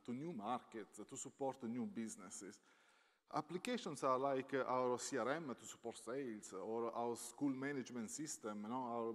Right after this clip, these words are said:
business is on, uh, delivering training courses, uh, so schools that manage, uh, students and, uh, and teachers and all the, the, the, the traveling, uh, of students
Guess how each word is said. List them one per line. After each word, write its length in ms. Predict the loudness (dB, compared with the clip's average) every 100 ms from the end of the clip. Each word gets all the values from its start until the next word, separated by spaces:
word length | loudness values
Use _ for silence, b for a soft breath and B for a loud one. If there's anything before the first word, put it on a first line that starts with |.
| -2
business 440 | -6 -6 -6 -8 -6
is 180 | -4 -2
on, 300 | -2 -2 -2
uh, 680 | -2 -2 -4 -6 -12 -8 -2
delivering 440 | 0 0 -2 -6 -4
training 300 | -2 -2 -4
courses, 640 | -2 -2 -2 -6 -6 -4
uh, 220 | 2 2 2 -2 -8
so 280 | -2 -2
schools 760 | -2 -8 -4 -2 0 0 -2 -2 0
that 180 | 0 -2 -2 -4 -4 -16 -8
manage, 520 | -4 -2 -2 -4 0
uh, 580 | 0 2 0 0 0 -2 -4 -12 -18 -20 _ _ _ _ b b b b -16
students 640 | -6 -2 0 0 -2 -4
and, 400 | -4 -4 -4 -2
uh, 220 | -2 -2
and 140 | -6 -6
teachers 640 | -8 -4 -4 -2 -4 -6 -4
and 200 | -4 -4 0
all 180 | 2 2
the, 260 | 0 -4
the, 340 | -2 -4 -4 -6 B B B B -4
the, 240 | -2 -2 -4
the 80 |
traveling, 580 | -4 -2 -2 0 -2 0
uh, 360 | -2 -2 -6 -10
of 80 | -10
students 440 | -6 -6 -4 -6